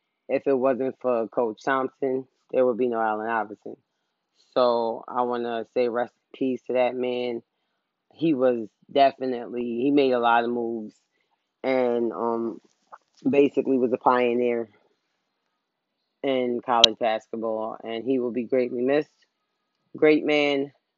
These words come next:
and he, he helped save a lot of people's lives, not just A I's. So, um, rest in peace again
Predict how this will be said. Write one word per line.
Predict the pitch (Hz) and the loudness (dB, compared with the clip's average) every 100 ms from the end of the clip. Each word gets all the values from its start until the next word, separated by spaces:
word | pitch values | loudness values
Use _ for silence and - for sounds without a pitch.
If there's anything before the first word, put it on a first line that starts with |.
| - | -8
and | 127 127 | -6 -2
he, | 127 120 120 | -2 -2 -2
he | 135 | 2
helped | 143 131 - | 4 4 2
save | 139 117 | 0 4
a | |
lot | 131 127 | 4 4
of | - | 2
people's | 127 120 | -6 -6
lives, | 113 117 107 101 | 0 0 0 -6
not | 127 117 | -8 -6
just | 120 | -8
A | - 110 | -4 -4
I's. | 107 104 113 _ _ _ _ _ _ _ - | -4 -6 -12 _ _ _ _ _ _ _ -2
So, | 120 117 85 | 2 2 0
um, | 110 113 110 | -4 -6 -2
rest | 120 - | -4 -4
in | 120 | -8
peace | 120 120 | -6 -6
again | 110 110 110 110 | -6 -4 -4 -6